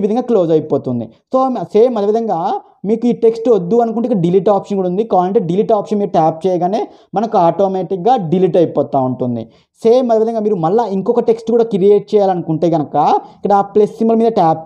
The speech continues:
చేసుకొని మళ్ళీ కావాలంటే ఇక్కడ నేను హాయ్ అని రాస్తున్నాను చూడండి ఇక్కడ. So, రాసుకున్న తర్వాత ఇక్కడ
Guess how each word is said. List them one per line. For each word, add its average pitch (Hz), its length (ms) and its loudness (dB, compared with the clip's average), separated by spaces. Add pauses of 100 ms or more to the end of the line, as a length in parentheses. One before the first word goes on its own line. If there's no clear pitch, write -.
చేసుకొని 208 480 -2 (340)
మళ్ళీ 220 160 2 (100)
కావాలంటే 214 460 2 (420)
ఇక్కడ 196 260 0
నేను 202 180 -4 (260)
హాయ్ 185 260 2
అని 185 160 -6
రాస్తున్నాను 156 400 -2
చూడండి 143 200 -2
ఇక్కడ. 127 140 -2 (340)
So, 220 60 4 (140)
రాసుకున్న 196 360 0
తర్వాత 202 240 0
ఇక్కడ 220 140 0